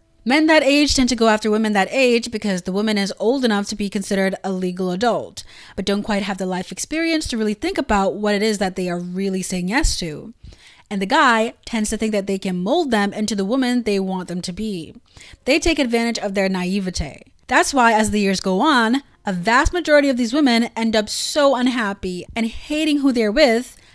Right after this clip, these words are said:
because they realize later on just how naive they were and that they were truly taken advantage of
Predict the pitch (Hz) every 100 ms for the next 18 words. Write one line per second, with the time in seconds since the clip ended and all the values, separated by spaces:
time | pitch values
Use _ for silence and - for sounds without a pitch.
0 | - 214 226 202 196 330 370 233 226 208
1 | 190 262 330 262 269 - 196 233 - 233
2 | 214 208 208 240 202 190 185 226 165 -
3 | - - 226 220 214 208 208 - 302 320
4 | 294 277 240 214 190 262 247 196 180 180